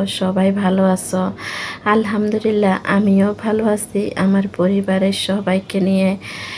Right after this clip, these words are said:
চলে আসলাম আজকে আবার আরেকটা ভিডিও নিয়ে। আশা করি প্রতিদিনের মতো একটা লাইক দিয়ে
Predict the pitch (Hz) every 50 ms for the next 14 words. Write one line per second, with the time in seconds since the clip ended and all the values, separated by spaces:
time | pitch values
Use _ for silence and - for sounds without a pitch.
0 | - - - - - - 214 208 208 208 208 214 220 - - 196 180 196 208 226
1 | - - - - - 190 196 - - - 208 208 208 196 196 196 196 - - -
2 | 190 208 202 - - - 185 196 202 196 196 - 196 196 190 185 185 185 185 196
3 | - - - - - - - - - - - 202 208 202 - - 196 196 - 220
4 | 208 202 202 208 208 - - 196 196 196 202 202 196 196 202 202 196 196 208 214
5 | 220 220 - 196 196 - - 190 190 - - 196 208 208 190 190 185 190 - -
6 | 214 220 214 208